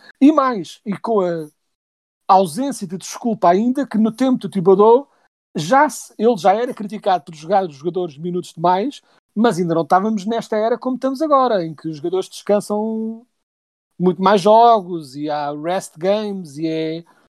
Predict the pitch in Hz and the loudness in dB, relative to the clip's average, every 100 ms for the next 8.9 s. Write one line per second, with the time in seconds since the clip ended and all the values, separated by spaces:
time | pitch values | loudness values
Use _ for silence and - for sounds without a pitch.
0 | _ - 175 185 156 196 202 220 226 175 | _ 2 6 6 6 4 6 4 2 2
1 | 185 208 220 220 220 240 214 208 214 - | 4 6 6 6 2 0 2 4 4 2
2 | 214 214 214 208 208 208 208 208 208 214 | 0 0 2 0 -2 -2 -4 -6 -8 -12
3 | _ _ _ _ _ _ _ 208 214 214 | _ _ _ _ _ _ _ 2 4 6
4 | 214 175 202 214 220 220 - 233 214 247 | 4 2 2 2 0 -2 -4 -2 -2 -4
5 | 190 147 - _ _ _ 202 - 247 254 | -4 -8 -20 _ _ _ 0 4 6 6
6 | 240 190 156 - - 156 233 320 320 269 | 6 4 2 -4 -14 -2 2 2 2 -4
7 | 233 226 196 208 214 220 - 180 185 202 | -6 -6 -6 -8 -6 -4 -4 -6 -6 -4
8 | 190 190 - - 175 190 220 285 | -4 -8 -8 -6 -2 0 0 -4